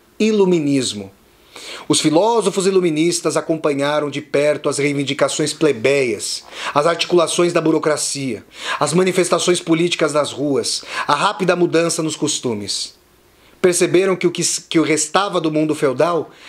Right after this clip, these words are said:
devia desaparecer e pretenderam contribuir para que o mundo novo que estava surgindo fosse um mundo racional. <coughs> Em sua maioria,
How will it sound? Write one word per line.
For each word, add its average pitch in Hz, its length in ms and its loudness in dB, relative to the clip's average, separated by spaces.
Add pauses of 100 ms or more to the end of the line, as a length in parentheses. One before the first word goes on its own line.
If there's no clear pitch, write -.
(120)
devia 151 340 0
desaparecer 160 960 0
e 156 60 -2
pretenderam 160 560 0
contribuir 165 580 0
para 160 200 0
que 156 120 -4
o 151 40 2
mundo 180 320 2
novo 151 600 2 (300)
que - 60 0
estava 196 340 2
surgindo 165 720 0 (240)
fosse 165 340 0
um 151 80 2
mundo 156 460 2 (260)
racional. 139 640 -2 (420)
<coughs> 135 280 -2 (1500)
Em 196 80 4
sua 247 220 2
maioria, 151 580 2